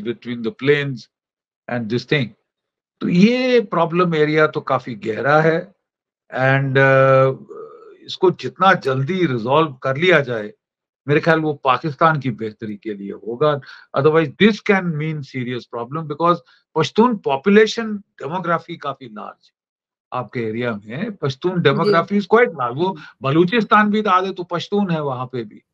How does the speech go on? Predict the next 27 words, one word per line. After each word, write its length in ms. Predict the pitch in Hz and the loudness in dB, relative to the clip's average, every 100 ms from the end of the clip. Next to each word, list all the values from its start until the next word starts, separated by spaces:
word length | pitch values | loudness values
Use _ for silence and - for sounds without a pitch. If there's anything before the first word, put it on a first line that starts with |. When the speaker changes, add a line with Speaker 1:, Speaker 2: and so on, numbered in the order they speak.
| _ _ _ _ | _ _ _ _
Speaker 1:
और 240 | - 151 147 | 2 4 4
Speaker 2:
जी। 60 | |
Speaker 1:
सारा 380 | 170 151 170 165 | 4 4 4 2
फाटा, 440 | 139 143 143 160 143 | 2 0 2 -2 0
नॉर्थ 320 | 139 135 147 | -2 -2 -2
वेस्ट 180 | 143 - | -4 -4
फ्रंटियर 320 | 131 139 139 | -6 -2 -2
प्रोविंस, 540 | 131 131 127 143 131 | 0 -2 -2 -4 -6
अपनी 260 | 123 - 135 | -12 -8 -8
ये 380 | 135 131 123 123 | -6 -6 -8 -8
सारा 380 | - 139 151 | 0 2 4
एरिया 440 | 135 127 120 135 135 | 0 -2 0 0 0
जो 220 | 123 117 | 0 -2
है, 220 | 117 135 | 0 0
अ, 40 | 131 _ _ - | -2 _ _ -10
प-, 440 | 127 123 117 - | -4 -2 -2 -2
अ, 760 | 131 117 117 113 110 113 113 113 _ | -2 0 -2 -4 -4 -8 -10 -12 _
केपीके 440 | 123 110 120 131 | -2 -2 -4 -2
वगैरह, 540 | 120 113 120 131 135 127 - _ _ _ | -2 -2 0 2 2 2 -4 _ _ _
फाटा 280 | 127 127 127 | 0 2 0
वगैरह, 480 | 113 117 123 139 127 | 0 0 2 0 0
ये 160 | 143 139 | 0 0
सब, 320 | - 196 175 - | 2 2 2 -8
ये 480 | 147 170 175 175 170 170 170 - - _ | -4 -2 -2 -4 -6 -12 -16 -20 -20 _
सब 280 | - 196 214 | -2 0 2
में 120 | 202 208 | 0 0
पश्तून 480 | 190 180 180 180 | -2 -4 -8 -8